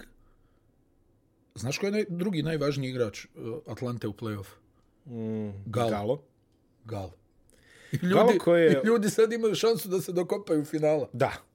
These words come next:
Speaker 2: Znači, Galo
Speaker 1: Galo.
Speaker 2: ko-, Ga-, <laughs> Galo,
Speaker 1: Jesi
Speaker 2: Galo
Speaker 1: vidio
Speaker 2: koji
Speaker 1: kad
Speaker 2: odigrao
Speaker 1: trči
Speaker 2: reprezentativ-
Speaker 1: kontranapad i, i, i ja u trenutku mislim ispašće mu kuk.
Speaker 2: Pa jeste, tako je izgledalo. Ajde to, nego kako je odigrao onu odbranu, ovaj, znaš, ono kad krenu onako da
Speaker 1: Još
Speaker 2: se
Speaker 1: krade
Speaker 2: trese,
Speaker 1: onu
Speaker 2: krade
Speaker 1: loptu.
Speaker 2: loptu, trči
Speaker 1: E, sad
Speaker 2: kontru.
Speaker 1: jedan detalj, molim te.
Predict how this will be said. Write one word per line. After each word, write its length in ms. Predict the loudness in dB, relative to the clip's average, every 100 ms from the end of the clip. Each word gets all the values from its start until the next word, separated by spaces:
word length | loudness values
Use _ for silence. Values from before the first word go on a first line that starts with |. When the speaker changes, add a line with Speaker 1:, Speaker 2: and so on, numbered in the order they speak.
| _ _
Speaker 2:
Znači, 340 | 0 0 0 0
Galo 320 | 2 4 8
Speaker 1:
Galo. 360 | 8 10 8 6 2
Speaker 2:
ko-, 0 | -6
Ga-, 540 | -2 0 0 0 0 4
<laughs> 60 |
Galo, 220 | 6 6
Speaker 1:
Jesi 160 | 4 4
Speaker 2:
Galo 120 | 8
Speaker 1:
vidio 120 | 8
Speaker 2:
koji 60 | 8
Speaker 1:
kad 80 | 8
Speaker 2:
odigrao 280 | 6 4 6
Speaker 1:
trči 240 | 6 6
Speaker 2:
reprezentativ- 140 | 4 8
Speaker 1:
kontranapad 720 | 6 6 4 4 4 4 4
i, 40 | 2
i, 260 | -2 -4 -2
i 100 | 2
ja 160 | 2
u 200 | 2 -2
trenutku 440 | -2 -2 -2 -2 -2
mislim 280 | -2 -2 -4
ispašće 400 | 0 0 2 0
mu 120 | 0
kuk. 300 | -4 -8 -8 -20 _ -20 -20 -20
Speaker 2:
Pa 120 | -10
jeste, 360 | -2 0 0 -2
tako 240 | -6 -2
je 40 | 0
izgledalo. 360 | 2 2 0 -2 _ _ _ _ -2
Ajde 240 | 2 2
to, 200 | 4 4
nego 220 | 4 0
kako 220 | 0 4 6
je 40 |
odigrao 280 | 4 4 2
onu 180 | 4 4
odbranu, 360 | 4 2 2
ovaj, 180 | 2 2
znaš, 220 | 2 0
ono 100 | 0
kad 160 | 0 0
krenu 160 | 2 2
onako 240 | 2 2
da 60 | 4
Speaker 1:
Još 120 | 4
Speaker 2:
se 80 | 4
Speaker 1:
krade 240 | 6 6
Speaker 2:
trese, 200 | 6 4
Speaker 1:
onu 100 | 4
Speaker 2:
krade 180 | 6 8
Speaker 1:
loptu. 160 | 8 6
Speaker 2:
loptu, 380 | 4 2 -6 -10 -14 -20 -20 _ _ 0
trči 240 | 2 4
Speaker 1:
E, 40 | 6
sad 120 | 8
Speaker 2:
kontru. 160 | 8
Speaker 1:
jedan 240 | 6 4 2
detalj, 340 | 0 -2 -4
molim 300 | -2 -2 -4
te. 140 | -10